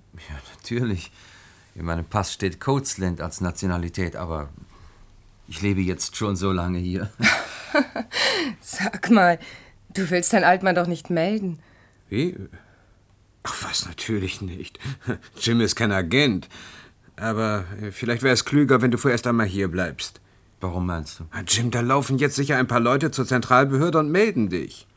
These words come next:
Speaker 3: Du würdest sicher eine ganze Menge Ärger bekommen.
Speaker 2: Ach, ähm, sagen Sie, Herr Altmann, als Sie gekommen sind, ist Ihnen da auf dem Platz nichts aufgefallen?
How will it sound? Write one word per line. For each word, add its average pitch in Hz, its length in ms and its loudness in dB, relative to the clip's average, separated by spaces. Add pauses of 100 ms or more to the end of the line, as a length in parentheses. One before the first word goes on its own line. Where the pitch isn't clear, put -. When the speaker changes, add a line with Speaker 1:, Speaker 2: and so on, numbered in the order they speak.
(580)
Speaker 3:
Du 92 120 -6
würdest 110 240 0
sicher 123 180 2
eine 117 140 4
ganze 113 220 0
Menge 113 200 2
Ärger 131 280 2
bekommen. 85 500 -6 (420)
Speaker 2:
Ach, - 280 -4
ähm, 190 240 0 (460)
sagen 240 320 2
Sie, 233 120 2
Herr 196 100 4
Altmann, 202 320 0 (840)
als 214 160 0
Sie 226 80 0
gekommen 247 500 0
sind, 175 360 -2 (840)
ist - 220 -2
Ihnen 277 160 8
da 262 160 4
auf 233 100 -2
dem 214 260 0
Platz 220 280 -2
nichts 214 220 -2
aufgefallen? 247 560 -4